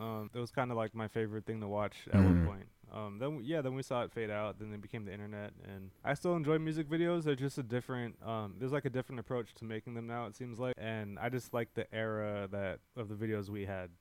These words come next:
Speaker 1: I think
Speaker 2: Yeah.
Speaker 1: everyone likes that, but,
Speaker 2: I mean,
Speaker 1: um,
Speaker 2: it's all relative for
Speaker 1: like,
Speaker 2: sure, but
Speaker 1: yeah,
Speaker 2: Uh-huh.
Speaker 1: 'cause I really enjoy the ones now too.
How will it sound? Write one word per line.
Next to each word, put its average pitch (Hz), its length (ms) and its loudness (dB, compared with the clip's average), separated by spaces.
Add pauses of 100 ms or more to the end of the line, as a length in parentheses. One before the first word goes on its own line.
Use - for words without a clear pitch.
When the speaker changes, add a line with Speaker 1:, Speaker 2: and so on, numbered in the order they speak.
(160)
Speaker 1:
I - 40 2
think 110 120 12
Speaker 2:
Yeah. 87 220 12
Speaker 1:
everyone 107 300 4
likes 101 240 -4
that, 95 240 -4 (100)
but, 107 160 -4
Speaker 2:
I 110 80 8
mean, 104 120 12
Speaker 1:
um, 104 40 12
Speaker 2:
it's 101 100 8
all 98 160 10
relative 90 460 8
for - 80 4
Speaker 1:
like, 92 80 6
Speaker 2:
sure, 87 260 6
but 85 240 6 (600)
Speaker 1:
yeah, 113 420 -2
Speaker 2:
Uh-huh. 92 180 10
Speaker 1:
'cause 113 100 6
I 156 40 8
really 185 260 8
enjoy 156 260 6
the 160 60 4
ones 151 240 0
now 156 160 0
too. 143 300 2